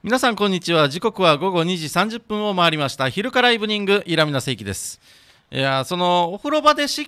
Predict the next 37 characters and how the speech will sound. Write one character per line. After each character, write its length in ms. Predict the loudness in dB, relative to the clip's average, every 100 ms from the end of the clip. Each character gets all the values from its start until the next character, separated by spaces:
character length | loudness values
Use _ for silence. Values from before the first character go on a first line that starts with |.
| _
こ 160 | -2 -2
し 80 |
た 160 | 0 2
ら、 260 | 4 4 2
そ 120 | -4
の 100 | -2
年 260 | -2 -2
間 240 | 0 2 2
四 260 | 0 -2
千 200 | -2 -2
四 200 | -2 0
百 240 | -2 -2 -6
リ 100 | -10
ッ 20 |
ト 180 | -4 -2
ル 80 | 0
の 100 | 0
水 240 | 0 -2
の 120 | -4
節 260 | -2 -2 -2
約 220 | -2 -2
に 80 | 0
な 100 | 0
り 100 | 0
ま 120 | -4
す 100 | -2
よ 120 | -4
っ 40 | -4
つ 120 | -2
う 20 |
話 260 | -2 -2 -4
な 100 | -6
ん 40 |
で 40 | -6
す 60 |
け 80 | -6
ど、 260 | -2 -2